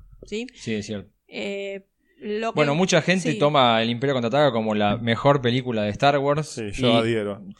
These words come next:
Speaker 2: eh, pero yo creo que fue un cambio que se hizo después de ver El Regreso del Jedi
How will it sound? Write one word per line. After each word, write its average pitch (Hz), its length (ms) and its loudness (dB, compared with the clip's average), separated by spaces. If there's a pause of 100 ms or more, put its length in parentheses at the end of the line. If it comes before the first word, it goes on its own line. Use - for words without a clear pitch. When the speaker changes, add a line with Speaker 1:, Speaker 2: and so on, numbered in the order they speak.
Speaker 2:
eh, 139 240 0
pero 151 140 2
yo 175 180 2
creo 196 260 4
que 151 380 2
fue 165 140 0
un 160 100 -2
cambio 180 720 2
que 139 140 -2
se 139 140 0
hizo 151 320 0
después 139 480 0
de 131 320 2
ver 127 180 2
El 123 140 -2
Regreso 120 320 -2
del 110 80 -4
Jedi 120 400 -2